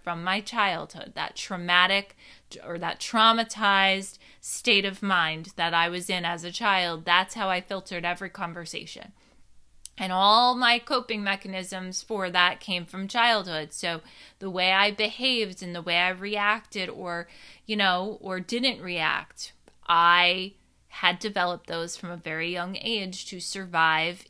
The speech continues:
in that environment. So what you need to recognize is that, like, that is what is driving your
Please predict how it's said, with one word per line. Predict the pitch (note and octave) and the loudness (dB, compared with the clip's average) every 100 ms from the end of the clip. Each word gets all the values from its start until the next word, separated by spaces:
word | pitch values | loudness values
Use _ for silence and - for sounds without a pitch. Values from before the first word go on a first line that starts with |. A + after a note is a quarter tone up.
| - | -10
in | E3+ E3 E3+ E3 | -8 -8 -8 -6
that | C3+ C3+ - | -6 -6 -8
environment. | F3+ F#3 G3+ B3 F#3 C#3+ - - _ - - - | -10 0 2 2 -2 -8 -14 -16 _ -20 -20 -14
So | - G#3+ | -8 -6
what | F#3+ G3+ | -4 -6
you | E3+ | -4
need | G#3 A#3 A#3+ | -4 -4 -4
to | - | -8
recognize | F#3+ G#3 F4 - C4+ - F3 E3+ E3 E3+ F3+ - | 2 4 4 2 -6 0 2 4 4 0 -6 -10
is | - F#3 | -12 -6
that, | F#3 F3+ | -2 -2
like, | - F#3 F3 E3+ | -2 -8 -8 -6
that | F#3 G#3 D4 | 6 8 8
is | C#4 F#3 - | 4 -2 -4
what | F3+ D#3+ D3+ - | -2 0 -2 -6
is | G3 F#3 | -6 -6
driving | - F3 F3 G3+ G3 F3 D#3+ D#3+ D#3+ | -6 2 2 2 0 -2 -4 -6 -10
your | F3 F3 E3+ E3 | -8 -6 -4 -8